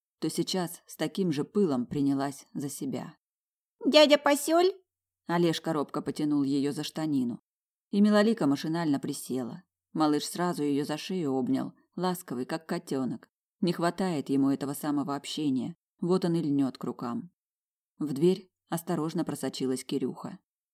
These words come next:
Вся поникшая, как будто собралась прощаться навеки вечные. А ведь, похоже, так и будет. Макс ее наверняка за собой утащит, в Москву. Милолика помнила, что Довлатов оттуда, в одном из разговоров мелькнуло.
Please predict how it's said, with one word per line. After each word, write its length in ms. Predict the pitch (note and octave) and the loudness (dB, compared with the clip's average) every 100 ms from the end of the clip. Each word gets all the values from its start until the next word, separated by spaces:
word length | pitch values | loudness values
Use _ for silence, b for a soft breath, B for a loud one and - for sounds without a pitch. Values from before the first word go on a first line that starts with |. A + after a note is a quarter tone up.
| _ _ _ - | _ _ _ -6
Вся 240 | - F#3+ | 2 4
поникшая, 560 | F#3 F#3 F#3+ - D3 C#3+ | 4 4 2 0 -2 0
как 180 | D3 | 0
будто 240 | D3 E3+ E3 | -2 -2 -2
собралась 500 | F3 E3+ E3+ E3 - | -2 0 0 -2 -4
прощаться 600 | E3+ E3+ - C#3 - C#3+ | -6 -6 -6 -6 -4 -2
навеки 400 | D3 C#3+ B2 C#3 | 0 0 0 0
вечные. 640 | C#3 C3 - - - G3+ _ _ _ | 0 0 -2 -8 -10 -12 _ _ _
А 100 | - | 0
ведь, 160 | F#3+ G3+ | 2 2
похоже, 380 | A3+ A3+ A3+ G#3+ | -2 -2 -2 0
так 180 | G3 G#3 | 0 0
и 60 | |
будет. 400 | D#3+ E3 E3 - _ _ - | 0 0 -2 -8 _ _ -2
Макс 280 | E3+ F3 | 0 2
ее 140 | F3 E3+ | 2 2
наверняка 540 | E3+ D#3+ E3 E3 G3+ | 2 0 0 -2 -4
за 100 | D#3 | -4
собой 320 | C3 C#3 C#3+ | -2 0 0
утащит, 520 | C#3 C#3 C3+ - - - - | 0 -2 -6 -10 -14 -16 -6
в 100 | D#3 | -2
Москву. 560 | F3 - C#3 C3+ - _ _ _ _ | -2 -4 -6 -6 -8 _ _ _ _
Милолика 440 | F3+ E3+ F#3+ G3 F#3+ | 0 4 4 4 0
помнила, 400 | - E3 C#3 C#3 | 2 4 2 2
что 160 | D3+ | -2
Довлатов 460 | D3 D#3 D3+ D3+ E3 | -2 -2 -4 -4 -6
оттуда, 460 | D#3+ D#3+ C3+ - - _ _ | -8 -6 -6 -8 -12 _ _
в 100 | F3+ | -2
одном 280 | C#3 D3 D3 | 2 4 2
из 80 | C#3+ | 0
разговоров 600 | C#3+ E3+ D#3+ D3 B2+ C#3 | -4 -2 -2 -4 -4 -2
мелькнуло. 520 | C#3 - C3 C3 | -4 -2 -2 -4